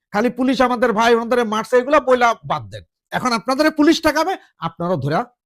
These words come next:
উল্টা ঠেকায় দেন, কারণ পুলিশ নাকি কারো আপন হয় না। সুতরাং এগুলাতে কোনো আপন নাই, এদেরও উল্টা মারেন। এদেরও যদি, কারণ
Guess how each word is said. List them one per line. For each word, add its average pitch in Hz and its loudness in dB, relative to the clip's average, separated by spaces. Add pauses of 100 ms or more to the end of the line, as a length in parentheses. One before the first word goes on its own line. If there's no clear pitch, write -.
(120)
উল্টা 208 2
ঠেকায় 123 -4
দেন, 80 -16 (680)
কারণ 214 -6
পুলিশ 285 -4
নাকি 214 -8 (720)
কারো 196 -2
আপন 156 -2
হয় 113 -8
না। - -20 (640)
সুতরাং 269 -4
এগুলাতে 302 0
কোনো 302 -8
আপন 240 -4
নাই, 156 -6
এদেরও 285 0
উল্টা 294 2
মারেন। 156 -4 (840)
এদেরও 226 2
যদি, 262 -4 (580)
কারণ 285 -6